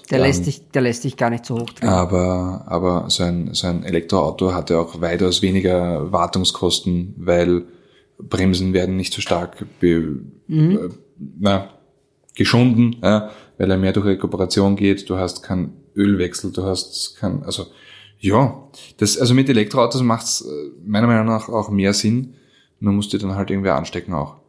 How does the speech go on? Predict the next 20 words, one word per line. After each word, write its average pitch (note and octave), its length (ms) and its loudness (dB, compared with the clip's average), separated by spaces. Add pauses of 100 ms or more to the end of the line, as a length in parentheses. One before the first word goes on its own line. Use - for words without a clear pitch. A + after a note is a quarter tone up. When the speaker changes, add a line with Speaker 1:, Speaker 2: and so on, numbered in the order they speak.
Speaker 2:
ja, G2+ 180 -10 (280)
also. F#2 140 -8 (380)
Speaker 1:
Natürlich, E3 760 2
natürlich, D#3+ 440 0
aber C#3+ 140 -2
dafür C#3+ 320 0
werden C3 140 2
die C#3 100 2
eigene A#2+ 320 0
Leute A#2+ 360 -2
haben. B2 180 0
Weil B2+ 80 0
in C#3 60 -4
Deutschland F#3 340 2
funktioniert's D#3+ 640 0
ja A#2+ 100 0
auch A#2 220 0
eigentlich B2+ 260 -2
ganz B2 260 -6
gut. B2 300 -10